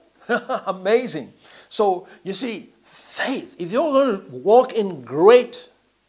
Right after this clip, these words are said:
and unprecedented exploits, and you don't learn to obey God, you're just dreaming. You're living in a dreamland. And dreams are good,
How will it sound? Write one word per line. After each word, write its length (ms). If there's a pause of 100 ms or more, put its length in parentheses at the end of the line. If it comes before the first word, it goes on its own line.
(520)
and 240 (100)
unprecedented 1080
exploits, 800 (580)
and 260
you 460
don't 240
learn 460
to 200
obey 440
God, 320 (560)
you're 180
just 340
dreaming. 280 (640)
You're 120
living 380
in 120
a 80 (120)
dreamland. 640 (800)
And 280
dreams 360
are 100
good, 400